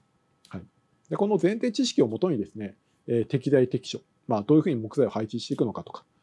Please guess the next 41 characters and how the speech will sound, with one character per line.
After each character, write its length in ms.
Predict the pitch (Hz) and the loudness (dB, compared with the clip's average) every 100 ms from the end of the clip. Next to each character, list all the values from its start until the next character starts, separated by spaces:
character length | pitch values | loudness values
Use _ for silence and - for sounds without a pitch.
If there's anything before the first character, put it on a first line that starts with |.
| _ _ - | _ _ -8
え 40 | |
ー、 60 | 113 | -2
そ 120 | - | 0
う 40 | |
い 20 | 131 | 2
っ 20 | |
た 100 | 143 | 2
と 80 | 156 | 2
こ 100 | 226 | 0
ろ 80 | |
の 80 | 139 | 0
話 380 | - 110 - 117 | -2 -4 0 0
を、 160 | 90 - | 0 -6
え 560 | 101 95 95 92 90 95 | -6 -6 -4 -6 -8 -8
ー、 40 | 117 | -4
ま 80 | |
た 180 | 120 110 _ | -2 -4 _
次 120 | - 120 | -4 0
回 160 | 98 - | -2 -4
し 140 | - | -10
て 60 | 104 | -6
い 100 | 98 | -6
こ 120 | - | -8
う 40 | 104 | -10
か 80 | |
な 120 | 113 190 | -8 -4
と 100 | 151 | -4
い 40 | |
う 20 | |
ふ 80 | 226 | -2
う 40 | |
に 140 | 196 - _ _ _ _ _ 110 | -6 -8 _ _ _ _ _ -14
思 100 | 101 | -10
っ 20 | |
て 80 | 95 | -12
お 40 | |
り 60 | - | -12
ま 120 | - | -20
す。 500 | - - - - _ _ | -20 -20 -20 -20 _ _
は 200 | - | -14
い。 80 | - | -14